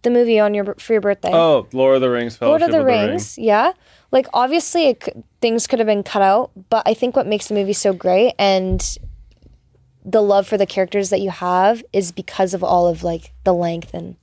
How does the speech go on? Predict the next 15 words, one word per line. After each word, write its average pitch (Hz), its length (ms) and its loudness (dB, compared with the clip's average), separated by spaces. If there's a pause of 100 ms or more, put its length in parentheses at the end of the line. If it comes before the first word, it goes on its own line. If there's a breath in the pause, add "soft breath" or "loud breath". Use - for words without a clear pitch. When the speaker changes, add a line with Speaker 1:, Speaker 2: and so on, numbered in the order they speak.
Speaker 2:
To 196 100 -2
be 214 100 2
fair, 151 320 0
we 139 160 0
did 143 240 2
watch 127 320 0
the 127 180 -2
extended 117 460 -4
edition. 139 540 -4 (440)
Speaker 1:
Oh, 226 120 0
shit, - 180 0
I - 40 2
Speaker 2:
So 190 60 0
Speaker 1:
didn't 185 80 -2
Speaker 2:
that 120 60 2